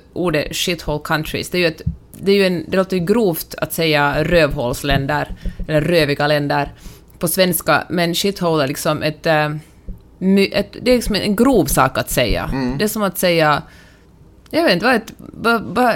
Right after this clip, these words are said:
Speaker 1: vilka ord får det att rodna, liksom?
Speaker 2: <laughs> Jag vet inte.
Speaker 1: Men alltså, det är ju, överhuvudtaget svordomar, upplever jag åtminstone i U S A, är mycket,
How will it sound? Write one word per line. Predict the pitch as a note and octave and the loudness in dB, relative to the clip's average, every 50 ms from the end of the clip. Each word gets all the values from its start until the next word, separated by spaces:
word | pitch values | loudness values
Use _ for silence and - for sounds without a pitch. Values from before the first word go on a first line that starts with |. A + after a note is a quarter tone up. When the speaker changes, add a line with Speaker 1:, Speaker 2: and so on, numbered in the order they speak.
| - - - | -2 -6 -8
Speaker 1:
vilka | F#3+ A3+ A3+ - F#3 | -6 -4 -2 0 0
ord | F#3+ G3+ F#3 D#3 | 2 2 0 0
får | - D#3 | 0 0
det | D#3 | 0
att | D3+ D#3 | 2 2
rodna, | E3+ F3 D3+ B2+ C3 C3 G#2+ | 2 2 2 2 0 0 -4
liksom? | E2+ - - - C3+ A#2+ A2+ C#3+ C#3 - - - - - D3 | -4 -6 -6 -4 -4 -4 -4 -6 -8 -10 -14 -14 -10 -6 -4
Speaker 2:
<laughs> | - - - D#3 - | -2 0 0 0 -2
Jag | - - A#2 - - | -2 -6 -6 -6 -6
vet | - - - | -8 -6 -8
inte. | F#2+ - - F2 F2+ F#2+ - - - - - - - - - - | -8 -6 -6 -8 -8 -8 -10 -14 -16 -16 -16 -16 -16 -12 -6 -2
Speaker 1:
Men | G#3 A3 A3 | 0 2 4
alltså, | G#3+ G#3+ G#3+ - A3 G#3 | 4 4 2 2 0 2
det | A3+ | 2
är | B3 | 4
ju, | B3 A#3 A3 | 4 4 4
överhuvudtaget | - - - G#3+ A#3 A#3+ B3 B3 B3+ A3+ G3 F3+ E3+ - | 4 4 2 2 2 2 2 4 2 2 2 2 0 0
svordomar, | - G#3+ A3 G#3 F3 D#3+ D#3 D3+ D3+ D3+ D3 D3 - - - - | 0 0 0 0 2 2 2 2 2 2 2 0 0 -4 -10 -8
upplever | - F#3+ F#3 - F#3+ F3 F3+ | -8 -6 -2 0 2 2 4
jag | F#3+ G#3+ G#3 E3+ D#3 D3 | 4 4 4 4 2 0
åtminstone | - C#3 C3+ - - D3 D3 | -2 -2 -4 -2 -2 -2 0
i | C#3+ | 0
U | C#3+ | -2
S | D3 - | 0 2
A, | E3+ D#3 D3 C#3 - - | 2 4 4 4 2 0
är | D3+ D3+ | 0 0
mycket, | D#3 E3 D#3+ D#3+ - E3 D3+ D3 C#3+ C#3 | 0 0 -2 -2 -2 0 2 2 2 0